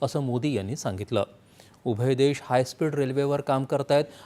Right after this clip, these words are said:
अत्याधुनिक वाहतूक भागीदारी अंतर्गत बंदरं, विमान वाहतूक आणि जहाज बांधणीसारख्या क्षेत्रातही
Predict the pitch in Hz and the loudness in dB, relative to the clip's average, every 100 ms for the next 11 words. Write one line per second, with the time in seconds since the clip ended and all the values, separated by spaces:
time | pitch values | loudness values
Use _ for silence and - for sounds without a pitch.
0 | - 127 - 165 147 175 226 180 151 160 | -2 -2 0 0 2 0 2 2 2 0
1 | 170 135 143 151 156 165 143 135 196 143 | -2 0 0 2 2 0 -2 0 0 2
2 | 110 - - - 127 156 160 110 101 104 | 0 -2 -20 -6 2 2 4 2 0 0
3 | 139 175 196 123 123 113 95 117 135 131 | 0 2 2 2 2 -2 -2 -2 -2 -2
4 | 131 - 208 180 165 151 160 - 143 - | -2 0 0 2 0 0 -4 -2 -2 0
5 | 151 - - 120 139 135 123 110 | -2 -2 -6 -4 -2 -2 -2 -4